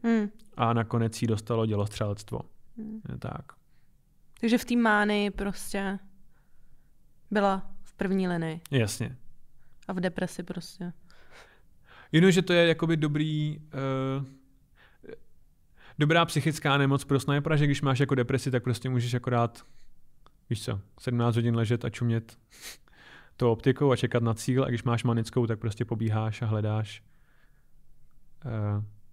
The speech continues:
Speaker 1: Střílíš, kucháš no-, nožem.
Speaker 2: Jo, jo,
Speaker 1: Normálně.
Speaker 2: ta-, tady, tady
Speaker 1: Jo.
Speaker 2: ty věci, jakoby,
Speaker 1: Jo.
Speaker 2: no.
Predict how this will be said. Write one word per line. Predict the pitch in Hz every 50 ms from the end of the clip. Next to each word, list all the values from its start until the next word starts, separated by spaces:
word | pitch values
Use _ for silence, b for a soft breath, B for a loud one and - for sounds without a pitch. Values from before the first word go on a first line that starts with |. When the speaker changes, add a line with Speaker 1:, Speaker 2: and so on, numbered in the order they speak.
| - - - -
Speaker 1:
Střílíš, | - - - - 196 190 185 185 -
kucháš | - 175 - 202 175 -
no-, | - 180 175 175
nožem. | - 196 185 185 175 175 180 170 165 165 - - -
Speaker 2:
Jo, | - 123 131
jo, | 135 123
Speaker 1:
Normálně. | 131 127 120 123
Speaker 2:
ta-, | 123 -
tady, | 123 123 127
tady | - - 123 117
Speaker 1:
Jo. | 117
Speaker 2:
ty | - 127
věci, | 110 110 107 104 - 117
jakoby, | 117 117 117 - - - - -
Speaker 1:
Jo. | - -
Speaker 2:
no. | - -